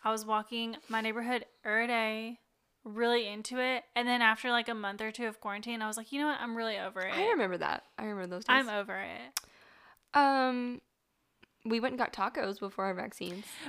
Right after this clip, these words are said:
Speaker 1: We did. Lindsay had a beef taco tongue, and it was disgusting looking.
Speaker 2: Let me
Speaker 1: I'll never get over it.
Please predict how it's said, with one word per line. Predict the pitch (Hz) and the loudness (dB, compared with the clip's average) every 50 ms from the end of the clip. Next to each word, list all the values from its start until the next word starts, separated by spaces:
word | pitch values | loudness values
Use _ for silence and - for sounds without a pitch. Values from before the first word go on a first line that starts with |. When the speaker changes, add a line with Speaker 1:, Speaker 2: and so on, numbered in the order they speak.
| - - | -8 -4
Speaker 1:
We | 254 269 262 | -2 0 0
did. | 233 226 226 220 214 214 214 220 214 - 226 | 2 2 0 2 2 0 0 -2 -4 -6 -6
Lindsay | 226 226 226 226 254 | -4 -4 -4 -2 -4
had | 254 269 285 | -4 -2 0
a | 277 247 | -2 -2
beef | 208 202 190 202 - | -2 -4 -8 -8 -8
taco | - 196 202 - 208 202 | -10 -10 -10 -8 -10 -10
tongue, | - 214 208 202 202 | -8 -8 -8 -8 -8
and | 202 202 | -10 -12
it | 202 | -10
was | 214 220 208 | -8 -8 -6
disgusting | - 220 214 - - 202 196 190 - - 208 202 190 | -6 -6 -6 -6 -6 -6 -6 -6 -6 -8 -8 -10 -12
looking. | 196 196 - 214 202 202 208 208 220 220 - - - - - - - - - _ _ _ - | -14 -14 -14 -14 -14 -14 -12 -12 -14 -14 -16 -18 -20 -20 -20 -20 -20 -20 -20 _ _ _ -2
Speaker 2:
Let | 226 233 233 240 | 2 2 2 2
me | 277 302 320 | 2 8 12
Speaker 1:
I'll | 254 247 262 269 | 12 12 12 12
never | 247 240 240 233 269 269 | 8 6 6 6 6 6
get | 247 262 240 214 | 6 6 4 4
over | 202 202 196 202 202 190 | 4 2 0 0 -2 0
it. | 190 190 190 180 214 262 - | 0 0 -2 -2 -4 -8 -12